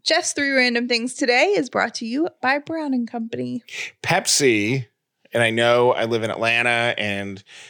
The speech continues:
Speaker 2: it's almost like a curse word to say the P word.
Speaker 1: Yeah,
Speaker 2: but
Speaker 1: why are you saying the P word?
Speaker 2: Pepsi
Speaker 1: Ugh.
Speaker 2: was, I think, making a joke on Twitter, and they said, uh, "'Tis the season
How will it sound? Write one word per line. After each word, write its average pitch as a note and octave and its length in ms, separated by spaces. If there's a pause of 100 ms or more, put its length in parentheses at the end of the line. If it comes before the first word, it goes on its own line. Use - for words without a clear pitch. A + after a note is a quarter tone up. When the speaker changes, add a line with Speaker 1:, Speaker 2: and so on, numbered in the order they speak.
(120)
Speaker 2:
it's F#2+ 160
almost A2 380
like G#2+ 80
a G2 80
curse - 420
word A2 500
to G#2 120
say G#2+ 420
the G#2+ 180
P A2 220
word. G#2+ 400 (260)
Speaker 1:
Yeah, A3 260
Speaker 2:
but F3+ 100
Speaker 1:
why B3+ 200
are A#3+ 140
you G#3+ 160
saying D3 260
the B2+ 80
P E3 160
word? C3 380
Speaker 2:
Pepsi A#2+ 840
Speaker 1:
Ugh. G3+ 180 (640)
Speaker 2:
was, A2 960 (680)
I - 60
think, E3 260
making G#2+ 360
a F2 60
joke G2 520 (320)
on C#3 160
Twitter, C#3+ 500 (400)
and G#2 140
they G#2+ 120
said, A2+ 580
uh, G2+ 440 (100)
"'Tis D#3+ 340
the D3+ 120
season B2 720